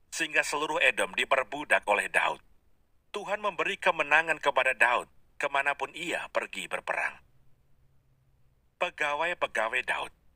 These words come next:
Demikianlah Daud telah memerintah atas seluruh Israel dan menegakkan keadilan dan kebenaran bagi seluruh bangsanya.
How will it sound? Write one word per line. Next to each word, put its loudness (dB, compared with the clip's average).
Demikianlah 0
Daud 4
telah 4
memerintah 2
atas 0
seluruh -2
Israel 2
dan 0
menegakkan 0
keadilan 0
dan 2
kebenaran 0
bagi -6
seluruh -6
bangsanya. 0